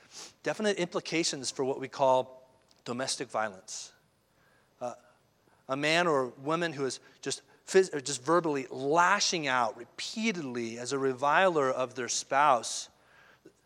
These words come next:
this word would speak to that and say that that is serious and must be pursued. A, a drunkard is the next one that's mentioned.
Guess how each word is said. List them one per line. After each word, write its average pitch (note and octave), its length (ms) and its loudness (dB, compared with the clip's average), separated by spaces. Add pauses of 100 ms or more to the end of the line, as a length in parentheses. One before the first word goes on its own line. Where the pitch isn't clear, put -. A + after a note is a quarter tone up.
(260)
this B2+ 120 -8
word D#3+ 160 0
would E3 140 -2
speak - 400 -2
to A2 100 -12
that E2+ 240 -14 (1400)
and C3+ 120 -6
say D#3 120 4
that D3 140 2
that D3+ 120 6
is D3 100 0
serious E3 720 0 (600)
and C3+ 120 -10
must D3 200 0
be D3 80 -6
pursued. B2+ 680 -4 (840)
A, E3 180 10
a E3+ 80 8
drunkard D#3+ 560 6
is A#2+ 120 -2
the C#3 80 -4
next C3+ 280 0
one C#3 140 0
that's A#2+ 220 -6
mentioned. B2 480 -6